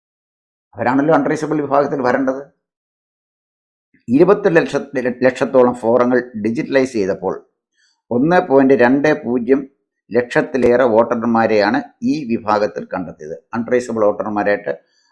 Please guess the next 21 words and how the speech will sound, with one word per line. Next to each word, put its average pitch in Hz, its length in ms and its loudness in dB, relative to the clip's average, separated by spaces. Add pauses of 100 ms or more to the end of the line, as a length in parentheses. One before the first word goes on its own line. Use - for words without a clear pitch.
(120)
ഏഹ്, 104 200 -2
ഒന്ന് 120 240 -2
പോയിന്റ് 104 580 -2 (100)
രണ്ട് 123 340 0
പൂജ്യം 107 340 -4
ലക്ഷം - 360 -8 (360)
വോട്ടർമാരെ 98 640 -4
കണ്ടെത്തി. 98 480 -4 (560)
അതിൽ 143 180 4
മരിച്ചവര് 147 500 2
അറുപത്താറായിരത്തി 131 1120 2
എഴുന്നൂറ്റി 123 380 -2
നാൽപതുണ്ട്. 107 560 -6 (640)
നമ്മുടെ 113 160 0
രാഹുൽജി 131 480 0
കൊണ്ടുവന്ന 143 680 0 (220)
വോട്ടേഴ്സ് 131 360 0
ലിസ്റ്റ് 135 220 -8
ഇതൊക്കെ 139 260 2
തന്നെയാണ് 139 380 2
കണ്ടത്. 110 340 0